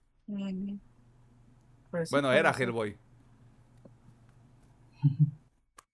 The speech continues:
Speaker 2: Se le extraña.
Speaker 1: Bueno.
Speaker 2: Ok,
Speaker 1: Bueno, an-,
Speaker 2: este
Speaker 1: ahorita que ya el silencio, a mí sí me gustaría, n-, no tanto hablar de la escena post-crédito, sino de lo que podría seguir gracias a esa escena
Speaker 2: ¿Tienes
Speaker 1: que
Speaker 2: chisma?
Speaker 1: se
Speaker 2: ¿Tienes
Speaker 1: cambiaba.
Speaker 2: chisma, acaso?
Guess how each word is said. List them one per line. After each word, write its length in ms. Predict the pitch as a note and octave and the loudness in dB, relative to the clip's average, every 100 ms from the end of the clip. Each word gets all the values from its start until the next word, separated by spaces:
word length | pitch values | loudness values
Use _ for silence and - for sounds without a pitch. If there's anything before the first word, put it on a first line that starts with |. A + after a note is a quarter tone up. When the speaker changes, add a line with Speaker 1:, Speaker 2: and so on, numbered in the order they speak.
| _ _ _ _ _ _ _ _ _ _ _ _ _ | _ _ _ _ _ _ _ _ _ _ _ _ _
Speaker 2:
Se 140 | A2 | -12
le 80 | G2 | -12
extraña. 440 | - G2 G2 G2 | -10 -10 -10 -12
Speaker 1:
Bueno. 480 | E3 D#3 D#3 D3+ D3 - G3+ _ _ - | -12 -10 -10 -8 -10 -12 -20 _ _ -18
Speaker 2:
Ok, 180 | - - | -16 -10
Speaker 1:
Bueno, 160 | F#2+ G2 _ - G#3+ | -8 -8 _ -14 -6
an-, 80 | |
Speaker 2:
este 320 | G#3 - - - | -6 -6 -10 -8
Speaker 1:
ahorita 200 | F3 A3 | -4 -4
que 140 | G3+ | -2
ya 320 | F3 F3+ F#3+ - _ _ | -2 0 -2 -6 _ _
el 100 | G3 | -14
silencio, 640 | - F3+ F3 F#3+ F#3+ G#3 - | -8 -4 0 0 0 -4 -2
a 120 | F#3+ | 4
mí 140 | G#3+ B3 | 6 4
sí 120 | C4+ | 4
me 60 | C4+ | 2
gustaría, 680 | C4 A3 F#3+ G3+ G#3 A3 _ _ _ _ - _ _ _ _ | 2 0 -2 -2 -2 -6 _ _ _ _ -20 _ _ _ _
n-, 160 | B3+ C4 | 0 4
no 220 | C#4+ - | 8 8
tanto 280 | - G4+ F#4+ | 8 0 0
hablar 220 | F4 F4 | 0 0
de 80 | F4+ | 0
la 60 | D#4 | 0
escena 220 | C#4+ D4+ | 2 2
post-crédito, 340 | C4 C4+ C#4 | 0 -2 -2
sino 260 | - A#3 A3 | 0 4 4
de 100 | A#3 | 4
lo 180 | A3+ - | 2 -2
que 380 | F#3+ E3 D3+ C#3+ _ _ _ _ _ _ _ _ _ _ _ _ | -4 -6 -6 -10 _ _ _ _ _ _ _ _ _ _ _ _
podría 340 | - E3+ E3+ G#3+ | -2 0 2 2
seguir 320 | B3+ G#3+ A#3 | 2 0 0
gracias 440 | G#3+ G#3+ A3+ G#3 A#3 | 4 2 2 -6 -6
a 40 | |
esa 180 | G#3+ A3 | -6 -4
escena 180 | - A3 | 2 4
Speaker 2:
¿Tienes 120 | B3 | 4
Speaker 1:
que 40 | |
Speaker 2:
chisma? 360 | A#3 G#3+ G3+ C#4 | 2 0 2 0
Speaker 1:
se 60 | G#4 | 0
Speaker 2:
¿Tienes 200 | D4 A#3 | -2 -2
Speaker 1:
cambiaba. 180 | E3 C4+ | 0 -2
Speaker 2:
chisma, 140 | E4 G4 | -2 -4
acaso? 300 | G4 G4 | -4 0